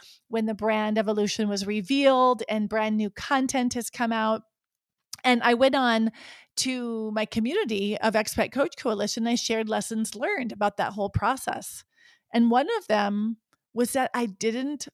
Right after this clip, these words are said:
plan in downtime after that. Right? And what were the results of that? One,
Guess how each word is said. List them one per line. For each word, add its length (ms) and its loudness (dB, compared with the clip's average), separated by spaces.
plan 580 -2
in 500 0
downtime 1000 -2
after 400 4
that. 420 -12
Right? 160 2
And 140 4
what 180 6
were 80 4
the 120 -2
results 440 0
of 120 -2
that? 260 2
One, 520 6